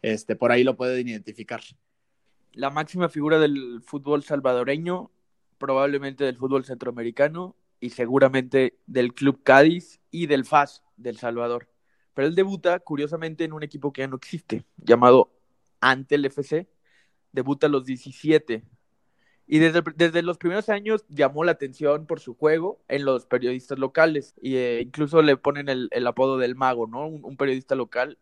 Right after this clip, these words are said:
Speaker 2: en sus primeros partidos le, le, ya, ya le llamaban Jorge el Mago González.
Speaker 1: Sí, el apodo va evolucionando poco a poco hasta convertirse en el Mágico, que de hecho eso ya es unos años después,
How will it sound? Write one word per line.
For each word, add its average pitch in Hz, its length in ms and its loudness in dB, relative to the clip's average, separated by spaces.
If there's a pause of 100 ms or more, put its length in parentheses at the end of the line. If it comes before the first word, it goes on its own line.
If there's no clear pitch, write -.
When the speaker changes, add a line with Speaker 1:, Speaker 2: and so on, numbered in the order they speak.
Speaker 2:
en 117 160 -14
sus - 140 -20
primeros 127 280 -2
partidos 147 580 0 (180)
le, 127 200 6
le, 120 340 6
ya, 135 220 -2
ya 147 140 2
le 151 80 2
llamaban 135 300 -2
Jorge 160 520 -2
el 123 80 -10
Mago 127 260 -6
González. 107 560 -14
Speaker 1:
Sí, - 220 -4
el 139 120 2
apodo 139 460 2 (380)
va 143 160 -2
evolucionando 156 720 -6
poco 151 180 -6
a 147 80 -8
poco 160 220 -8
hasta 160 180 -8
convertirse 131 520 -10
en 139 80 -8
el 143 80 -6
Mágico, 170 420 -6
que 135 100 -10
de 127 80 -6
hecho 135 200 -10
eso 131 160 -10
ya 127 240 -6
es 120 180 -20
unos 131 240 -12
años 135 220 -10
después, 131 440 -4